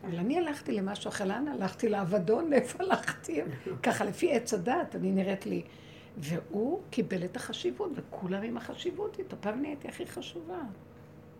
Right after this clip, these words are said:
זוכרת שהייתי הולכת לישיבה של הבנים שלי, אז רב מרדכי אזרחי הוא אחד מגדולי מועצת התורה. הוא, הבן שלי היה ממש חברותא שלו וזה, אז הוא אומר לו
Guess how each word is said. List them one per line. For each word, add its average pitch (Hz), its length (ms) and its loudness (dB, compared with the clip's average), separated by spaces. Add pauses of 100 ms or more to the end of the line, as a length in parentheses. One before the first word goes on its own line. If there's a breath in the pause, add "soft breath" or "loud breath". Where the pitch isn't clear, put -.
(760)
זוכרת 214 420 -4
שהייתי 196 300 -2
הולכת 208 260 -2
לישיבה 208 400 -4
של 226 160 -4
הבנים 214 320 -4
שלי, 190 340 -2 (460 loud breath)
אז 160 240 -6
רב 170 200 -4
מרדכי 190 320 -4
אזרחי 180 480 -4
הוא 180 120 -4
אחד 208 260 -10
מגדולי 185 580 -4
מועצת 185 420 -6
התורה. - 320 -10 (1120 loud breath)
הוא, 180 300 0
הבן 175 260 -2
שלי 269 200 -6
היה 190 240 2 (400)
ממש 196 580 -2
חברותא 214 440 -2
שלו 233 260 -4
וזה, 190 220 -4
אז 185 140 -2
הוא 185 80 -2
אומר 180 340 -4
לו 165 80 -8